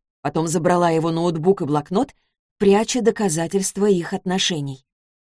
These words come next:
Я жую таблетки, потом проглатываю их. Когда я жду, пока меня настигнет сон, образ начальницы станции заполняет мои мысли.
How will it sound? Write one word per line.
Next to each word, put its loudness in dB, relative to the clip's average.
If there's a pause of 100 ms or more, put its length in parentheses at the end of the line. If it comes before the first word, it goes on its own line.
(220)
Я 2
жую -2
таблетки, -2 (440)
потом 0
проглатываю 0
их. -6 (1000)
Когда 0
я 0
жду, 2
пока -4
меня -2
настигнет -4
сон, 0 (580)
образ 4
начальницы -2
станции 0
заполняет -2
мои -2
мысли. -4